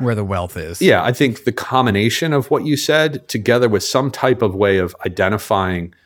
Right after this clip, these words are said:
Speaker 2: the users of these protocols is gonna unlock the true promise of these technologies. And so our strong view is that that is gonna happen.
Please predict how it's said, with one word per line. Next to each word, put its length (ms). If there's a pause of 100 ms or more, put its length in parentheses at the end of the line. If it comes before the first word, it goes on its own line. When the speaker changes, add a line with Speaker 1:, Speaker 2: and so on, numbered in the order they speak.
(280)
Speaker 2:
the 100
users 560
of 160
these 160
protocols 840 (480)
is 200
gonna 220
unlock 800 (120)
the 280
true 680
promise 640
of 360 (120)
these 280
technologies. 880 (380)
And 180
so 220
our 180
strong 460
view 220
is 120
that 120
that 160
is 100
gonna 160
happen. 500